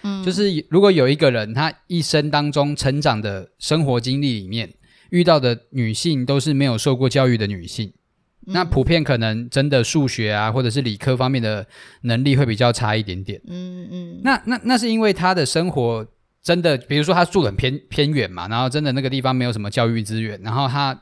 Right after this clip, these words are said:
Speaker 2: 所遇到的女性都真的没有受过教育的，呃，熏陶，这样说好了。
Speaker 1: 对。嗯。
Speaker 2: 那他可能真的某一种程度上的这个偏见，他认为女性的理科是不好的，他可能在他的处境里面他是对的。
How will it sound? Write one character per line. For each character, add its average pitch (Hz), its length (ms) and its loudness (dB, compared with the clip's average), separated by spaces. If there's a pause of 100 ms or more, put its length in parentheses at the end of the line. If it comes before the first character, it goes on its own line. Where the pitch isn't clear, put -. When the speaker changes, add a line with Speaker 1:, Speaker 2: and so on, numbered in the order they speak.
Speaker 2:
所 107 380 -8
遇 156 100 0
到 147 160 4
的 120 120 0
女 104 160 -6
性 135 180 -4
都 131 140 0
真 143 180 -2
的 135 80 0
没 123 100 -2
有 120 120 -4
受 127 160 -2
过 123 160 -2
教 123 200 0
育 120 140 0
的， 95 260 -8 (520)
呃， 92 360 -6
熏 151 300 0
陶， 92 340 -6
这 - 120 -2
样 117 120 0
说 110 160 0
好 101 160 -2
了。 90 100 -14
Speaker 1:
对。 - 60 -20 (200)
嗯。 175 320 -6
Speaker 2:
那 208 200 0 (280)
他 247 120 0
可 185 120 2
能 127 160 0
真 156 200 -2
的 113 320 -2 (120)
某 131 200 0
一 196 60 4
种 170 160 4
程 131 140 0
度 156 80 2
上 165 120 2
的 135 80 0
这 135 120 -4
个 139 80 2
偏 135 260 -2
见， 123 180 -2
他 147 160 -2
认 160 160 2
为 131 120 2
女 110 180 -2
性 147 220 -4
的 104 400 -6
理 113 160 -8
科 139 180 -2
是 139 80 -6
不 147 160 -2
好 110 140 -2
的， 90 120 -10
他 160 140 -4
可 - 140 -2
能 107 120 -4
在 135 280 -2 (240)
他 175 160 0
的 160 80 0
处 117 180 -6
境 139 140 -6
里 110 60 -6
面 113 120 -4
他 131 100 0
是 135 80 -4
对 120 220 0
的。 - 140 -14